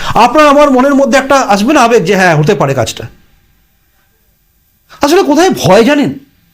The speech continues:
ভয়টা হচ্ছে এইভাবে যদি একটার পর একটা জমি আমার জমি, আমার জমি বলে ওয়াকফ নিয়ে নেয় এবং তার বিরুদ্ধে যদি কেউ কিছু না বলি,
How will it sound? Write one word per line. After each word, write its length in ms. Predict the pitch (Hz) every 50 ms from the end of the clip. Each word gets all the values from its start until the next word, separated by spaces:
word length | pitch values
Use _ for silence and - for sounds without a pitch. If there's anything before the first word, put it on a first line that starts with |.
| _ _ _ _ _ -
ভয়টা 260 | - 190 220 220 294
হচ্ছে 400 | 285 294 - 233 208 240 - - - _ _ _ _ _ _ _ _ _ - - - - _ _ - _ -
এইভাবে 320 | 240 247 233 285 277 294
যদি 140 | 285 277 247
একটার 240 | 226 220 - 285 -
পর 80 | -
একটা 180 | 269 262 269 247
জমি 220 | 175 220 220 233
আমার 360 | 170 147 170 180 185 185 170 139
জমি, 220 | 170 160 151 151 147
আমার 280 | 160 175 190 196 180
জমি 180 | 151 175 180 175
বলে 140 | 180 180 165
ওয়াকফ 380 | 143 147 156 - 208 170 117
নিয়ে 220 | 123 147 185 196 170
নেয় 160 | 135 113 101 - - - - - - -
এবং 200 | 226 233 285 254
তার 180 | - 254 262 262
বিরুদ্ধে 240 | 277 285 285 277 269
যদি 180 | 269 294 294
কেউ 180 | - 277 285 247
কিছু 200 | 196 254 277 285
না 240 | 214 170 170 208 196
বলি, 260 | 175 139 117 110